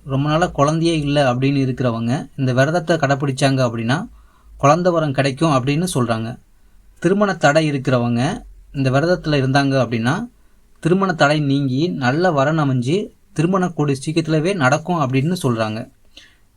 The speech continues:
மேலும் பாத்தீங்கன்னா, செல்வ செழிப்போடு சந்தோஷமா வாழ இந்த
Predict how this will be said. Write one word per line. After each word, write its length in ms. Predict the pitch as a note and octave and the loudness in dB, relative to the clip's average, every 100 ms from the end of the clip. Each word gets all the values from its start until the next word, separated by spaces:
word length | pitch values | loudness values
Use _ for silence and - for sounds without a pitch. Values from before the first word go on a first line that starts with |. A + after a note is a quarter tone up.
| - | -2
மேலும் 260 | D3+ E3 | 0 2
பாத்தீங்கன்னா, 360 | D3 C3 B2+ D3 | 0 0 0 0
செல்வ 400 | F3+ - E3 F#3+ | -2 -2 0 0
செழிப்போடு 540 | F3+ D3 D#3 D#3+ D#3+ E3 E3+ | 0 0 0 2 0 2 0
சந்தோஷமா 560 | D3+ D3 D#3+ E3 D#3+ D3+ | 2 2 0 -2 -2 0
வாழ 220 | C3 A#2+ C#3+ A3+ - _ _ _ | 0 0 -2 -4 -14 _ _ _
இந்த 100 | C3 | 0